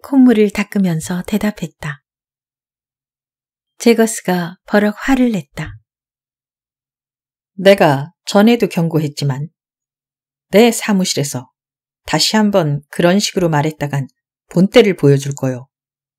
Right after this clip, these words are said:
Speaker 2: 불안당 같으니라고 어떻게 감히 내게 그런 식으로 말하는 거야?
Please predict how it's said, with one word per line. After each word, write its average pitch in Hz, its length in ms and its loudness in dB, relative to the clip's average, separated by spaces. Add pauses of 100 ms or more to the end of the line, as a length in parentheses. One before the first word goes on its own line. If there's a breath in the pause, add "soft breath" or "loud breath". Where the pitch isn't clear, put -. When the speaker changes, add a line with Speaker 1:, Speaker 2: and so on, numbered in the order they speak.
(360)
Speaker 2:
불안당 220 460 2
같으니라고 143 640 -4 (320)
어떻게 226 400 0
감히 208 460 2
내게 165 340 2
그런 165 240 0
식으로 170 260 -4
말하는 170 320 2
거야? 147 240 -4